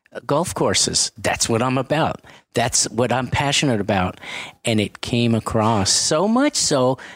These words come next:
that that guy believed in you, and he said, "Look, you get a blank check with me. I believe in you.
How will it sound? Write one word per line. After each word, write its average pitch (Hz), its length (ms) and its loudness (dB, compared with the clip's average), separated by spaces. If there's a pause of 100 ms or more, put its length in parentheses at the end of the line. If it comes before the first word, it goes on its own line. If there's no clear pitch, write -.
(120)
that 160 300 -2
that 180 260 0
guy 170 240 2
believed 156 560 2
in 123 160 4
you, 120 80 4
and 123 80 2
he 127 60 4
said, 120 260 0
"Look, 185 320 0
you 139 100 2
get 170 160 0
a - 40 0
blank 123 280 0
check - 320 -2
with - 160 -2
me. 92 160 2
I 107 80 2
believe 135 380 2
in 113 100 0
you. 87 160 0